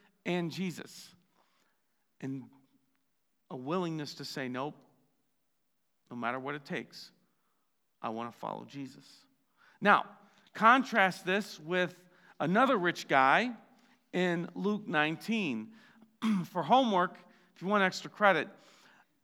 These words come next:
the story of the rich young ruler that we read in, in Matthew is actually in a few of the Gospels, one of which is in Luke eighteen. So you get the contrast of Luke eighteen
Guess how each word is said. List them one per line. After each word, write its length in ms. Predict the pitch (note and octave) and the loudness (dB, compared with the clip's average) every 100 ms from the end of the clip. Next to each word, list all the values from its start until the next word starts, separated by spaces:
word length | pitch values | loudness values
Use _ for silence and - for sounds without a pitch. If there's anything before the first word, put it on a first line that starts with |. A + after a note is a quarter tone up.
| _ - | _ -10
the 80 | E3+ | -8
story 340 | - C4 B3+ | -4 2 4
of 80 | G#3 | 4
the 80 | F3+ | 0
rich 240 | G3+ - | -2 0
young 180 | G#3+ F#3 | 0 0
ruler 280 | F3 F#3 E3+ | 0 -2 -2
that 140 | E3 | -4
we 100 | D#3+ | -4
read 260 | D3 E3 C#3+ | 2 2 2
in, 160 | C#3 | -6
in 220 | - C3+ | -6 -6
Matthew 500 | C3+ E3 F#3+ A#3 A#3+ - - _ | 0 0 -2 -6 -6 -10 -20 _
is 180 | E3+ D3 | -4 2
actually 400 | F#3 G#3+ G#3+ F3+ | 2 2 -2 -2
in 80 | F3 | -4
a 40 | |
few 220 | - G#3 | -4 -6
of 80 | G3+ | -4
the 60 | D3 | 0
Gospels, 680 | E3+ F3 - B2+ B2+ A#2 - - - | 6 6 4 -8 -10 -10 -20 -20 -8
one 220 | D#3+ A#3+ | 0 0
of 120 | F#3+ | 0
which 200 | F3 F#3+ | -2 -4
is 160 | D#3 C#3+ | -8 -8
in 160 | D#3 | -6
Luke 220 | E3 E3+ E3+ | -4 -6 -4
eighteen. 600 | D3 D3 F#3+ F3 G#2 - - _ _ _ _ _ _ | -6 -6 -6 -4 -6 -10 -20 _ _ _ _ _ _
So 160 | - | -4
you 160 | G3 D#3+ | -4 -2
get 160 | G3 | -4
the 80 | - | -6
contrast 960 | - - A3 A#3+ A3 F#3 A2+ C3 D#3 - - | -10 2 4 4 2 4 6 6 0 -12 -2
of 520 | D3 C#3+ C#3 C3+ C#3 - _ _ _ _ _ - | 2 4 2 0 -10 -20 _ _ _ _ _ -4
Luke 320 | F3+ A3+ A3+ | 0 0 2
eighteen 680 | A3+ F#3+ F#3+ G3+ G#3 B3 | 0 -2 -4 -2 0 -2